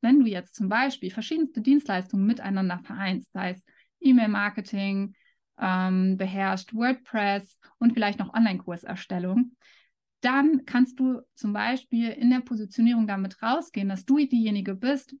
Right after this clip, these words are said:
die für die optimale und reibungslose Auslieferung eines Online-Kurses sorgt,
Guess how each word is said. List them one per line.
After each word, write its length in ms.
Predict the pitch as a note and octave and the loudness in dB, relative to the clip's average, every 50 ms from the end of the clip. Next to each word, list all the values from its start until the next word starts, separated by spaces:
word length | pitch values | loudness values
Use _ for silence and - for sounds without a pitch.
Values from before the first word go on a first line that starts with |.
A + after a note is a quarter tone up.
| - | -6
die 220 | G#3+ G#3 G#3+ - - - | -6 -6 -6 -6 -8 -4
für 160 | - A#3+ A3+ | -2 0 0
die 160 | A3+ A3+ - _ _ | 0 -2 -6 _ _
optimale 640 | - C4 C#4 - - - C#4 C4 B3 A#3 A#3 A3+ G#3+ | -2 -2 -2 -2 -2 2 4 4 4 6 4 2 2
und 180 | G3+ F#3+ F#3+ - - | 0 -2 -6 -6 -6
reibungslose 1040 | A3 A3 A#3+ C#4 D#4+ C#4+ C#4+ C4+ C4 C4 - - - A#3 B3 B3+ B3 A#3 A#3 - - | -4 -2 -2 -2 -2 2 4 4 4 4 2 -4 -2 -2 0 0 0 -2 -4 -6 -6
Auslieferung 880 | - A#3+ C4 D#4+ F#4 E4+ - - A#3+ A#3+ A3+ - A3+ G#3 A3 A#3 A3+ | -4 -2 -2 -2 -4 -4 -2 0 0 0 0 0 -2 -2 0 -2 -2
eines 360 | - G#3 A3 A3 G#3+ - - - | -2 -2 -2 -2 -2 -4 -6 -4
Online-Kurses 800 | A#3+ C#4+ D#4 D4 B3+ A3 G#3+ - - G3+ G3 F#3 F#3+ F#3 F#3+ - | 0 2 2 4 2 0 -2 -4 -8 -8 -8 -8 -8 -10 -10 -8
sorgt, 400 | - F#3+ F#3+ G3+ B3 C4 - | -4 -2 0 0 0 -2 -6